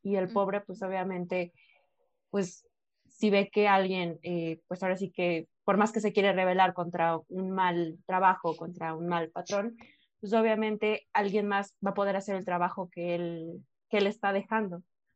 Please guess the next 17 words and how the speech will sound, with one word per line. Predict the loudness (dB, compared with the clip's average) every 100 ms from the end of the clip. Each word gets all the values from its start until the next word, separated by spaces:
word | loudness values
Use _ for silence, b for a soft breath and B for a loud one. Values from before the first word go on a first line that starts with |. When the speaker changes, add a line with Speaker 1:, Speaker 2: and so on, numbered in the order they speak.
| -10
Speaker 1:
Entonces, | -4 -2 2
no | 4 6
hay | 6 2
realmente | 0 0 0 -2
una | -4 -6
fraternidad, | -6 -6 -6 -6 -4 -2 -4 -6 _ b b -8
no | 0
hay | 2 2
realmente | 0 -2 -2 -4 -4 -6
una | -6 -6 -6
relación | -4 -4 -6 -6 -6
en, | -6 -8 _ b b -8
entre | -6 -6 -4 -4 -4 -6 -6
humanos | -2 0 0 -2 -8
que | -8
de | -6 -4
verdad, | -4 -2 -4